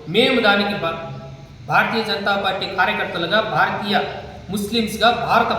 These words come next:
పౌరులుగా మేము దీన్ని ఖచ్చితంగా ఖండిస్తాము. దీన్ని మనము సాగనీయము,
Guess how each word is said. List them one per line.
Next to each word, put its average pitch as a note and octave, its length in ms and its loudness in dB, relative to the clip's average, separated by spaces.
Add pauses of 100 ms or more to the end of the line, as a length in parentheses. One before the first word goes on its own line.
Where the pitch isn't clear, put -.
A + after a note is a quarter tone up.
పౌరులుగా A3 460 4 (440)
మేము C4+ 300 2
దీన్ని A#3 300 0 (160)
ఖచ్చితంగా A3 520 -2 (140)
ఖండిస్తాము. F3+ 720 -2 (260)
దీన్ని G#3 300 -2
మనము F3+ 240 -2 (1040)
సాగనీయము, E3 640 4